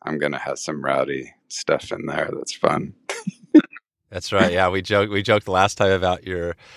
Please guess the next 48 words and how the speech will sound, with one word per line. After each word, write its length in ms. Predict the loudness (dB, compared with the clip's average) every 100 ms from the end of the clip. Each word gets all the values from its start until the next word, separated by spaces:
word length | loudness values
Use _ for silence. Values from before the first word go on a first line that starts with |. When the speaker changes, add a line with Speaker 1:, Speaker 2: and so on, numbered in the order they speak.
| -20 -10
Speaker 2:
your 180 | -4 -2
love 240 | 2 0
story 560 | -2 -2 0 0 0 -2
or 160 | -6 -8
l-, 260 | -10 -12
your 160 | -10 -12
fishing 360 | -8 -8 -8 -6
love 200 | -6 -6
story, 220 | -8 -10
which 180 | -10 -12
is 140 | -12
funny. 180 | -6 0
I'll 140 | 2
put, 180 | 4 4
I'll 140 | 4 2
put 160 | 2
some 160 | 0 0
links 280 | 0 0 0
where 160 | 2
I 60 | 2
can 140 | 0
find 320 | -6 -4 -4
'em 180 | -6 -8
in 120 | -10 -10
the 60 |
show 200 | -6 -4
notes 300 | -4 -8 -10
so 80 | -12
people 260 | -10 -12 -14
can 220 | -16 -16 _
check 260 | -12 -12 -8
out 200 | -10 -8
and 80 | -12
listen 260 | -14 -14
to 60 | -12
some 200 | -12 -12
of 60 | -14
that 180 | -14
stuff. 400 | -14 -14 -14 -18 _ -6
Speaker 1:
You 100 | 0
talking 240 | 4 4
about 420 | 6 6 6 2 2
bass 320 | 4 4 0
yoga? 420 | -2 0 0 -2 -8 -20 0
Speaker 2:
Yeah, 360 | 4 6 6
bass 320 | 6 4 4 4
<laughs> 20 |
yoga. 460 | 4 6 4 4